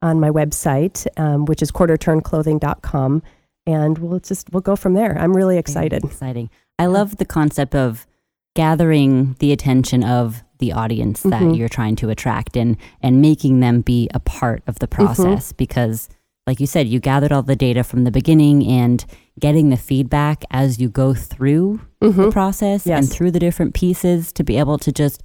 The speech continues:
Speaker 2: ensure that what you're developing is in fact for the women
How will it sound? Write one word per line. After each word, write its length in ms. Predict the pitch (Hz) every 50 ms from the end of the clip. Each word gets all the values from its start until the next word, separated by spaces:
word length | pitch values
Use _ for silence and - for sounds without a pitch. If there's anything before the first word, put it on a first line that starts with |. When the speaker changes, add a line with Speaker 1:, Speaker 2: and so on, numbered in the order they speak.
| - -
Speaker 2:
ensure 460 | - 151 147 - - 240 220 170 135
that 200 | 113 120 110 -
what 220 | 135 139 156 -
you're 120 | 151 165 156
developing 500 | 151 135 131 120 123 123 - 127 123 -
is 300 | - 139 147 147 131 151
in 100 | 139 135
fact 300 | - 139 123 120 120 -
for 600 | - - - - 139 135 127 127 123 123 123 120 - _ _ _ _ _ _ _ _
the 120 | - 175 165
women 500 | 147 135 120 117 113 113 113 120 139